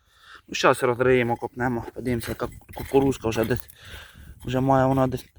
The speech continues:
ось у полусухе попала. Десь вона має вже скоро сходити, де мокреньке попало. Десь знайдемо зараз. Чи це слід тут, а чи що це воно сухе попало? А нитки ще тут, а дай Боже.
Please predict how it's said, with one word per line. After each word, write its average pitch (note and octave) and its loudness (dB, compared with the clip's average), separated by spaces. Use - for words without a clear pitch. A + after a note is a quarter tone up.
ось A#2 -10
у A#2 -2
полусухе B2+ 0
попала. G#2+ -8
Десь B2+ -6
вона C#3+ 2
має C#3+ 2
вже C3+ -2
скоро D3 -6
сходити, A#2 -4
де A#2 -8
мокреньке A#2 -8
попало. C3+ -6
Десь - -8
знайдемо - -8
зараз. - -18
Чи - -10
це A#2+ -12
слід C#3 -10
тут, - -10
а A#2+ -6
чи - -10
що D3+ -4
це - -12
воно B2+ -6
сухе - -14
попало? - -8
А C3 -2
нитки D#3+ -4
ще C#3 -6
тут, - -10
а A#2 -4
дай B2 -2
Боже. A#2 -4